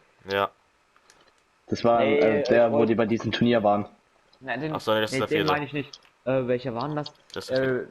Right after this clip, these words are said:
Speaker 3: der Fö-, hier, der F-, Orden des Phönix
Speaker 1: Das ist der
Speaker 3: einundfünfzig.
Speaker 1: fünfte.
Speaker 3: Den, ja, das ist der fünfte und Halbblutprinz ist der sechste.
Speaker 1: Ja.
Speaker 3: Das sind die besten Teile.
Speaker 1: Also mein Lieblingsteil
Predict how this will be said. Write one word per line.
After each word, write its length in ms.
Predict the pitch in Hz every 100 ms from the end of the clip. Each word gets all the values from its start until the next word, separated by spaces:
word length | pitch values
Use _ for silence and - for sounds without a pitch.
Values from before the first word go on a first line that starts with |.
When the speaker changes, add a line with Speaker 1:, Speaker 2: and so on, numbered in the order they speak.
| -
Speaker 3:
der 140 | 135 131
Fö-, 360 | 156 135 101 123
hier, 180 | 139
der 120 | 127 131
F-, 160 | - -
Orden 260 | 131 139
des 160 | 147 135
Phönix 380 | 143 143 135 -
Speaker 1:
Das 80 | -
ist 80 |
der 80 | -
Speaker 3:
einundfünfzig. 460 | 104 101 - 104 -
Speaker 1:
fünfte. 120 | 98 117
Speaker 3:
Den, 180 | 143 127 _ _ _ _ _ _ _
ja, 140 | 120 120
das 200 | 156 156
ist 60 |
der 100 | 160
fünfte 340 | 147 147 - 139
und 120 | 120
Halbblutprinz 680 | 131 135 160 165 - 156 151
ist 140 | -
der 80 | 147
sechste. 400 | 139 117 - 107 _ _
Speaker 1:
Ja. 200 | 101 101 - _ _ _ _ _ _ _ _
Speaker 3:
Das 200 | - 139
sind 100 | 151
die 60 | 139
besten 340 | 117 117 -
Teile. 240 | 107 87 92 95 - _ _ _ _ _ _ _ _ -
Speaker 1:
Also 260 | 117 110
mein 240 | 110 117 120
Lieblingsteil 840 | 120 120 120 - 117 113 113 113